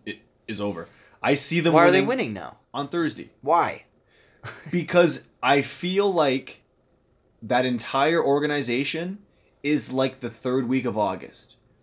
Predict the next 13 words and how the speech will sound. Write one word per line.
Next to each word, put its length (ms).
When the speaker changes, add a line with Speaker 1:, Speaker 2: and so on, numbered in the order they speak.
Speaker 1:
where 220
all 240
fifty-three 580
guys 540
are 120
being 260
evaluated 680
and 100
they're 80
playing 360
for 120
their 140
jobs. 240